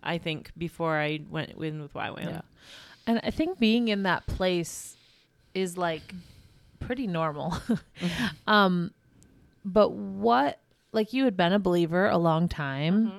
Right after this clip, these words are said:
Speaker 2: and following the Lord. So in that, in that time when you were feeling like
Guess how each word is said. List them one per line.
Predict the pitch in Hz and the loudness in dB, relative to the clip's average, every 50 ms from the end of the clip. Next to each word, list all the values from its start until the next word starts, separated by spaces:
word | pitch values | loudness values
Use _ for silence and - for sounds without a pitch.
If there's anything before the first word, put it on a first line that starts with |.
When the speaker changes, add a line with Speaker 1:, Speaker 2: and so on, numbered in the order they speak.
| 226 254 - | -12 -8 -4
Speaker 2:
and | 170 170 175 170 - | -2 0 0 0 0
following | - - 170 165 165 165 165 170 165 165 | 0 2 2 4 4 2 2 0 0 0
the | 165 165 | 0 2
Lord. | 160 160 160 151 156 160 170 - 180 | 2 2 2 2 2 0 -2 -4 -8
So | - - - 196 - - | -4 0 0 0 0 0
in | - 220 247 262 269 277 | 0 0 0 2 2 2
that, | 277 254 233 - - _ _ _ _ _ _ - - _ _ | 2 2 2 0 -2 _ _ _ _ _ _ -20 -20 _ _
in | - - 190 196 190 196 196 | -10 -4 -4 -2 0 0 0
that | 190 175 - - - _ _ _ _ | 0 -2 -2 -6 -10 _ _ _ _
time | - - - - 190 180 165 160 156 156 156 | -14 -12 -8 -4 -2 0 2 2 0 0 0
when | 156 160 160 160 156 | 0 0 0 0 0
you | 156 160 | 0 0
were | 147 156 160 | 0 0 -2
feeling | - - - 170 170 160 160 160 156 | -4 -4 -2 0 2 2 2 2 2
like | 156 156 147 135 - - - | 2 0 0 -2 -6 -12 -20